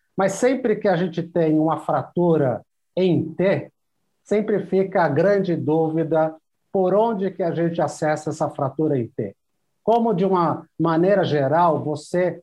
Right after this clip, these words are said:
orienta a abordagem, o acesso cirúrgico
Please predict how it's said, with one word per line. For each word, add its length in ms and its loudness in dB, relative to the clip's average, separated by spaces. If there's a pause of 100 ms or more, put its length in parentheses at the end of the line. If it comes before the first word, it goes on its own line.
(140)
orienta 1040 2 (240)
a 260 2
abordagem, 1040 0
o 100 0
acesso 520 -2
cirúrgico 920 -2